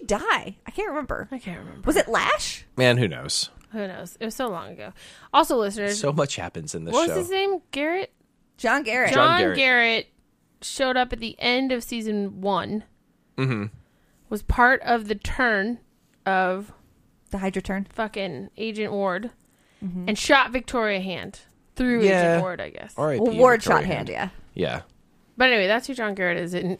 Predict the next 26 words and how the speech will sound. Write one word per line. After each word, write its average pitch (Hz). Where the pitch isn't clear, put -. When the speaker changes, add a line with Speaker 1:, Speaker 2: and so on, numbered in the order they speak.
Speaker 2:
case 202
anyone 233
has 196
forgotten. 175
Speaker 1:
Aw, 277
played 311
by 285
a 269
late 254
actor, 240
Speaker 2:
Hmm. 254
Speaker 1:
Bill 240
Paxton. 233
Speaker 2:
His 233
best 247
film 220
was 208
True 220
Lies. 208
Speaker 3:
Oh, -
I 190
really 180
Speaker 1:
Man, 185
Speaker 3:
like 156
Twister. 202
Speaker 1:
what 240